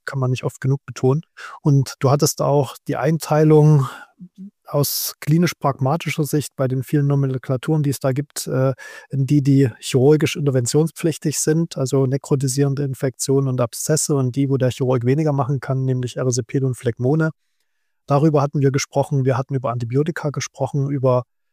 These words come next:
Immunmodulation, also Immunglobuline, ja, wahrscheinlich bei den peripheren nekrotisierenden Faszitiden hat das vielleicht einen Stellenwert, äh, hyperbare Sauerstofftherapie.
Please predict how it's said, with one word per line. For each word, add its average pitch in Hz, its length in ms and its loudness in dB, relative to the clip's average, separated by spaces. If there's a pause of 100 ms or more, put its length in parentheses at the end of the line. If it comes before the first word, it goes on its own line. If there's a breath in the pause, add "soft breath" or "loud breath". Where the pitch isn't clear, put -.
(220)
Immunmodulation, 165 1400 2 (140)
also 143 180 -2
Immunglobuline, 139 1040 0 (140)
ja, 127 480 -2
wahrscheinlich 139 580 -4
bei 127 160 -4
den 123 280 -2 (640)
peripheren 151 960 2
nekrotisierenden 143 840 -2
Faszitiden 147 960 0
hat - 220 -10
das - 100 -8
vielleicht 131 300 -2
einen 139 80 -6
Stellenwert, 135 720 2
äh, 131 180 -2
hyperbare 131 420 0
Sauerstofftherapie. 135 1000 0